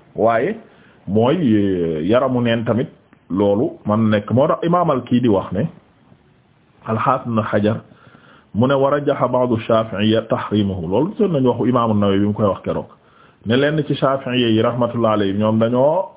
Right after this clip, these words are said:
euh, dëgëral li nga xam ne mooy ak xaraamam. Mu ne, "Wal mashhuuru 'inda muqaddimiihim ka ghayrihim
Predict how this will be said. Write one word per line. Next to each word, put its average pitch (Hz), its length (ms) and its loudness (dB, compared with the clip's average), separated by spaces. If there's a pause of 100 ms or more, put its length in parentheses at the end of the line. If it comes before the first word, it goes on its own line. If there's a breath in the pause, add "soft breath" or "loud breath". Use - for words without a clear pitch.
(120)
euh, 65 2250 -2 (100)
dëgëral 139 380 2 (960 soft breath)
li 107 80 2
nga 139 120 2
xam 143 180 -2
ne 127 80 0
mooy 123 220 2
ak - 160 -2
xaraamam. 110 520 -2 (800 soft breath)
Mu 117 120 0
ne, 131 80 2
"Wal 135 200 2
mashhuuru 135 420 0 (100)
'inda 131 220 0
muqaddimiihim 135 1200 0
ka 117 140 2
ghayrihim 123 520 2